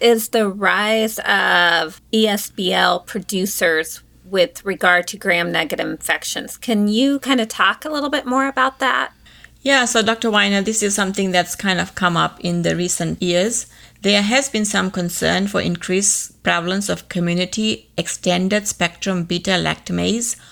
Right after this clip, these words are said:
Speaker 2: or E S B L producers, as etiologic agents for neonatal sepsis. So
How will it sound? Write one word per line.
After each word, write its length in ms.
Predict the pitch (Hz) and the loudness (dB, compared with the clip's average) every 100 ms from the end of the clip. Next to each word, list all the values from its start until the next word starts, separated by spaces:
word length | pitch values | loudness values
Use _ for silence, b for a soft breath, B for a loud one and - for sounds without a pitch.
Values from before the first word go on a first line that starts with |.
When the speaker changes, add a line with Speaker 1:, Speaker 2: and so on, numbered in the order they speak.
| B - | B 2
Speaker 2:
or 360 | 202 196 170 - _ _ _ 208 | 4 6 4 -2 _ _ _ 0
E 200 | 208 180 | 2 2
S 160 | 180 | 2
B 260 | 175 180 180 | -2 0 0
L 160 | 175 | 0
producers, 840 | 175 175 160 156 165 - 233 262 - B B B - | -2 -4 -2 -2 -2 -2 -2 -2 -6 B B B -2
as 240 | 180 - | 0 0
etiologic 580 | - 196 190 185 180 - - | -6 -2 2 2 0 -4 -2
agents 360 | 175 185 185 | 0 0 -2
for 160 | - 175 | 0 2
neonatal 400 | 165 170 170 170 | 2 0 -2 -2
sepsis. 640 | - 160 165 - 165 - B B B | 0 0 0 -2 -2 -4 B B B
So 200 | - | 0